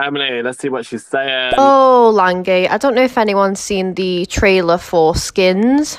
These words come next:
Speaker 2: the very first season of Skins, where the, I think it's the Standing in the Way of Control by The Gossip. That song's playing.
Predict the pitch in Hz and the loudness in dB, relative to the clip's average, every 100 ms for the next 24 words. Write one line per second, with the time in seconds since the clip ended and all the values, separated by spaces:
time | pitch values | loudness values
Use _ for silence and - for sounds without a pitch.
0 | - 190 196 185 202 190 185 - 185 180 | -8 -2 2 0 0 -2 -2 -6 -6 -4
1 | 180 - - 185 170 165 160 - - - | -4 -6 -2 0 2 -2 -6 -8 -12 -14
2 | - - - - 180 175 170 170 - 175 | -18 -18 -6 2 4 6 4 2 0 2
3 | 170 160 - 180 185 - - - 185 185 | 4 2 0 -6 -8 -10 -14 -2 2 2
4 | 180 - 208 202 202 202 196 185 185 - | 0 0 -2 0 -2 -2 0 2 0 -2
5 | 208 196 - 185 185 214 226 196 - 165 | -6 -6 0 2 4 2 2 0 0 -2
6 | 175 - 214 214 - - - 214 214 220 | -2 -2 -2 -2 -2 -4 0 0 0 -2
7 | - 214 208 208 208 | 0 2 2 0 -2